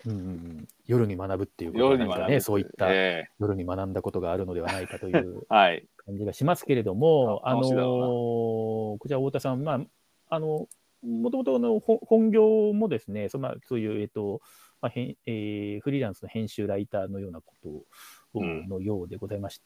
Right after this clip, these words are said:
Speaker 1: て、えっと、まあ、編集者さんですかね、
Speaker 2: はいはい。
Speaker 1: フリーランスの。で、えっと、なんか結婚してすぐ、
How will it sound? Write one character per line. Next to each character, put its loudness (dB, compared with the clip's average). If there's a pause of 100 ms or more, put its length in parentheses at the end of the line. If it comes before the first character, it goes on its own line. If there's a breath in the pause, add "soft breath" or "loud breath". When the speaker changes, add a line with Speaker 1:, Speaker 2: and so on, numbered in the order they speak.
Speaker 1:
て、 6
え 4
っ -2
と、 -4
ま 4
あ、 4
編 2
集 0
者 -6
さ -20
ん -20
で -20 (360)
す -10
か -2
ね、 -2
Speaker 2:
は -8
い -4
は 2
い。 4
Speaker 1:
フ 2
リ 0
ー -4
ラ -8
ン -16
ス -20
の。 -20 (640 soft breath)
で、 10
え 6
っ 2
と、 8
な -2
ん -4
か -4
結 -2
婚 0
し -12
て 0
す -2
ぐ、 -2